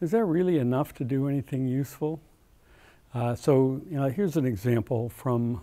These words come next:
uh, an old computer from the nineteen sixties, fifty-year-old computer. Uh, in, in those days, uh, every bit was a physical piece of metal. It had three wires running through it.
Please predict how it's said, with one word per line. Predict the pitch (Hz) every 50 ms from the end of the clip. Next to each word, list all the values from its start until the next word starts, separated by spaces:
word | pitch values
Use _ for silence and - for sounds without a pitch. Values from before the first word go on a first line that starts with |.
| - -
uh, | 135 117 113 110 113 120
an | 143 147 127 120
old | 123 127 131 120
computer | - - 117 - - 135 120 113 120 110
from | - - 127 117 117 113 110 117 123
the | 123 117 117 117 117 117 123 123
nineteen | 120 117 117 123 127 127 - - 127 123 120
sixties, | - - - 139 - - - - 110 104
fifty-year-old | - - - 143 - - - 135 131 123 120 120 117 117 -
computer. | - - 107 - - 131 120 131 113 104 101 - - - - - - - - - - - - - - _ -
Uh, | 120 120 117 120 120 120 127 -
in, | - 180 143 147 160
in | 170 180 175 151
those | 160 175 190 196 196 -
days, | - - 143 127 123 120 120 110 - - - -
uh, | 170 131 120
every | 127 156 165 165 170 156 151 147 131
bit | 113 101 - 147 135 127 127 -
was | 175 175 151 127 120 120 113 110 110 - -
a | 180 185 165 135 127 123 117 -
physical | - 180 170 160 175 165 - 165 156 147
piece | - - - 156 147 139 - -
of | 135 120 123
metal. | 139 135 151 143 120 104 98 98
It | 104 107
had | 101 120 123 110
three | - - - - 135 143
wires | 135 117 123 127 127 127 120 107 95 - -
running | 120 113 107 107 104
through | - - - 117 101 95
it. | 98 -